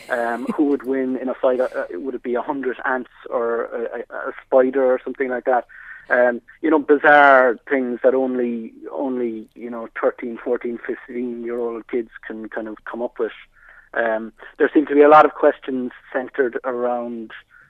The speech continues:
um, whether the universe was going to end, the earth was going to explode, the sun was going to explode, that sort of thing. Um, I think that's all based on, or a lot of that is based on,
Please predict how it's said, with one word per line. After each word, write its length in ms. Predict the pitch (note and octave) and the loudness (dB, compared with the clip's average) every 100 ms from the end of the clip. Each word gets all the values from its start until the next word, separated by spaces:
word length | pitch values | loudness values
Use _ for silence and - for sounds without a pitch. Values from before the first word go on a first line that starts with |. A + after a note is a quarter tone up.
| _ | _
um, 540 | G#2+ G2+ G#2 G2+ G2+ - - - - - - _ _ _ - - | -8 -8 -8 -12 -14 -16 -18 -20 -20 -20 -20 _ _ _ -18 -10
whether 340 | B2+ A#2 A2+ | -8 -6 -6
the 80 | B2 | -8
universe 640 | A2 G#2+ B2+ C3+ B2 C3 - | -12 -8 -6 -6 2 2 2
was 80 | B2 | -10
going 220 | - B2 | -8 -8
to 140 | A#2 A#2 | -6 -4
end, 300 | C3 C3 A#2+ | -4 -6 -6
the 120 | A2 | -4
earth 200 | C3 B2 - | -4 -4 -8
was 80 | B2 | -10
going 180 | B2+ A#2 | -10 -8
to 100 | A#2 | -10
explode, 380 | - C#3 B2+ | -8 -6 -6
the 80 | - - | -8 -8
sun 220 | B2+ B2+ | -8 -6
was 80 | A#2+ | -8
going 180 | B2+ A#2+ | -8 -6
to 80 | A#2+ | -8
explode, 380 | A2 - B2+ - - - - | -8 -6 -4 -4 -10 -20 -4
that 180 | C#3 - | -4 2
sort 200 | C#3+ B2 | 2 2
of 80 | |
thing. 220 | - B2 A2+ _ - _ - | -4 -6 -6 _ -20 _ -4
Um, 240 | A#2+ A#2 - _ | -4 -4 -8 _
I 100 | B2 | -2
think 180 | C#3 C#3+ | -2 2
that's 240 | C#3+ B2+ | 2 4
all 240 | D3 C3+ C3 | 2 2 2
based 440 | C3 B2+ A#2 - | 0 0 -2 -2
on, 280 | B2+ A#2 A2 | -2 -2 -4
or 180 | A2 G#2+ | -6 -4
a 80 | A2+ | 2
lot 220 | B2+ B2+ | 2 2
of 80 | A2 | 0
that 180 | A#2+ | 0
is 120 | A2+ G#2+ | 0 -4
based 320 | B2 A#2 - | -4 -4 -4
on, 260 | A#2 A2 | -8 -8